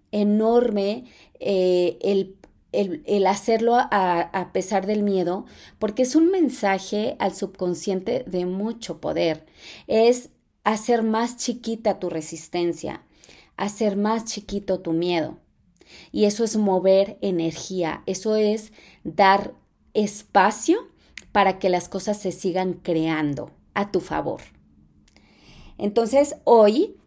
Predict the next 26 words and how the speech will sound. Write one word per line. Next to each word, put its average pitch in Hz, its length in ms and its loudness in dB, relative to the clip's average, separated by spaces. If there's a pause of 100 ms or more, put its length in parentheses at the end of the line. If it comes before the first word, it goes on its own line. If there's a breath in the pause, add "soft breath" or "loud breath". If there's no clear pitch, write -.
(100)
te 208 140 -2
quiero 208 280 2
compartir 190 480 -2
esta 170 260 -4
segunda 165 580 -6
parte 254 480 -4
de 185 200 -6
cuáles 202 320 0
son 196 320 -4
los 170 180 -6
otros 196 240 -4
cinco 196 500 -4
rasgos 233 640 -4 (220 soft breath)
imprescindibles 170 1000 -2
al 190 140 -6
emprender. 170 640 -2 (880)
Y 202 120 0
uno 226 200 0
de 208 200 4
ellos 185 300 0
es 190 280 -2 (720 soft breath)
que 226 120 -4
reconozcas 220 800 -2
tus 233 140 -4
recursos 185 720 -4
internos, 180 1000 -4